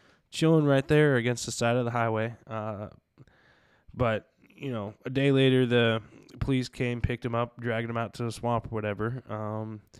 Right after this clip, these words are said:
so, alligator be gone worked.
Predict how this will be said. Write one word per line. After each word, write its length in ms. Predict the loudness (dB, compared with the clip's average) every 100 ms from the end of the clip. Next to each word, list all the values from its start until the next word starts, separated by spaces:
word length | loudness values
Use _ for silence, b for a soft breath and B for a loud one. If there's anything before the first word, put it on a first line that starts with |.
| b b b b
so, 380 | -10 -6 -6 -8 _ _ _ _ _
alligator 480 | -6 -4 -2 -2 0
be 120 | -2
gone 400 | -2 -2 -2 -2
worked. 340 | -2 -4 -6